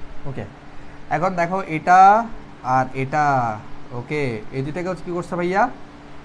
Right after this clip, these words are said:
এই দুটাকে হচ্ছে আবার অ্যান্ডের মধ্যে দিয়ে নিয়ে গেছে। কেমন? বলছে ওয়াই, এটা চিত্র দিচ্ছে। আরেকটা আছে এখানে, আরেকটা আছে, আরেকটা হচ্ছে এরকম, এটা চিত্র এক, আরেকটা দিচ্ছে এফ সমান সমান,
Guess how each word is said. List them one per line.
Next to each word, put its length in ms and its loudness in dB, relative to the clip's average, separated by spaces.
এই 100 0
দুটাকে 260 0
হচ্ছে 220 0
আবার 260 6
অ্যান্ডের 360 0
মধ্যে 200 -2
দিয়ে 120 -2
নিয়ে 140 -2
গেছে। 260 -6
কেমন? 240 0
বলছে 340 0
ওয়াই, 460 4
এটা 160 -2
চিত্র 320 -2
দিচ্ছে। 360 -2
আরেকটা 460 4
আছে 220 0
এখানে, 280 -6
আরেকটা 360 4
আছে, 220 -2
আরেকটা 260 4
হচ্ছে 200 -2
এরকম, 320 -2
এটা 140 -4
চিত্র 280 -6
এক, 240 4
আরেকটা 220 -2
দিচ্ছে 300 -6
এফ 220 2
সমান 260 -4
সমান, 340 -2